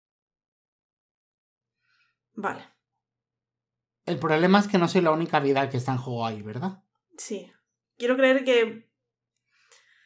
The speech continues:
Speaker 1: si depende de Naomi hay una posibilidad de convencerla de que no lo haga. O al menos sé que en el fondo ella no quiere.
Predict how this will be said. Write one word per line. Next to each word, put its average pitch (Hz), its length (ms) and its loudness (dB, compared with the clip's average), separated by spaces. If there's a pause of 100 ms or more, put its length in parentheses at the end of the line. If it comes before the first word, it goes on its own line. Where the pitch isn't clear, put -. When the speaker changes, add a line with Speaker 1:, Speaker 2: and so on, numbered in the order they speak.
(760)
Speaker 1:
si - 200 0
depende 226 320 4
de 254 80 4
Naomi 262 300 2
hay 254 60 0
una 226 160 0
posibilidad 220 540 2
de 208 480 -4 (580)
convencerla 202 520 2
de 214 100 4
que 220 80 2
no 208 80 2
lo 208 140 0
haga. 320 320 -4 (1200)
O - 80 -6
al 208 80 0
menos 233 180 4
sé 240 160 2
que 233 100 6
en 220 80 4
el 208 120 0
fondo 220 240 0
ella 220 140 0
no 208 100 -6
quiere. 240 420 -6